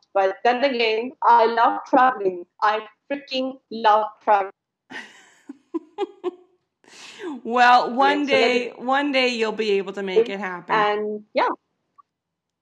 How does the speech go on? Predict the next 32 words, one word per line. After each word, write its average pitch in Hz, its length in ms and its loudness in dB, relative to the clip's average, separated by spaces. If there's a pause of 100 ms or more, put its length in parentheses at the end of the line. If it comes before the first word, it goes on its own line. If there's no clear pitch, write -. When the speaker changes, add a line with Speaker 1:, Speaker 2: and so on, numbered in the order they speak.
(600)
Speaker 2:
I 214 140 -4
love 180 320 -2
it. - 400 -10
Speaker 1:
For 262 120 -12
sure, 214 240 -2
a - 100 -4
hundred 226 320 -6
percent. 214 460 -6
Speaker 2:
Yeah. 196 500 -8 (420)
You 247 120 -6
know, 226 340 -2
<clears throat> 294 360 0 (500)
I 226 100 -4
think 262 200 -10
it's 262 160 -10
so 226 200 -6
exciting, 196 460 -8
and 185 160 -14
I 208 160 -8
am 220 160 -12
so 196 480 -14
happy 190 640 -14 (400)
that 196 320 -8
that 180 300 -4
dentist 196 500 -8
lady 220 560 -10 (320)
didn't 196 280 -4
like 175 300 -8
you, 262 340 -8 (400)
um, 180 460 -2 (120)
Speaker 1:
<laughs> - 100 -12
Speaker 2:
because, 294 960 2